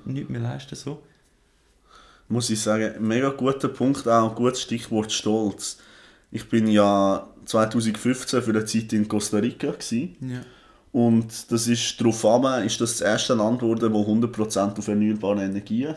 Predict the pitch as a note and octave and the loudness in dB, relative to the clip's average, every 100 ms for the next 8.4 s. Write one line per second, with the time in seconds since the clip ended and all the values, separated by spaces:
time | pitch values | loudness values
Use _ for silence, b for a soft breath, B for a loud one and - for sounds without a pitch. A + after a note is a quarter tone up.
0 | - B2+ - - C3+ F#3 - - _ - | -8 -8 -6 -6 -4 -6 -10 -16 _ -10
1 | A#2+ A#2 A#2 B B A2 A2+ A2+ - - | -6 -6 -8 B B 0 2 0 -4 0
2 | A2+ A#2+ - A2+ A#2 A2+ A2+ A2 G#2+ A2 | 2 2 2 2 4 2 2 0 0 -2
3 | A2+ A#2 G#2+ G#2 - G2 - D#3 - F#2 | -2 0 2 2 0 0 0 -4 -2 -4
4 | B2+ - - b b b b b b - | -4 -10 -20 b b b b b b 2
5 | B2 A2+ G#2+ - - A#2 A#2 A#2+ D3+ A#2+ | 6 6 4 -2 -2 2 4 2 4 6
6 | B2+ B2+ - - B2+ C#3 D#3 B2 D3+ D3+ | 6 2 -4 -4 0 2 2 2 2 2
7 | A#2+ A2+ G#2 F2 - - B2 C3+ C#3 B2 | 0 2 2 2 -2 -4 0 0 2 0
8 | A2+ A2 G#2+ | 0 0 0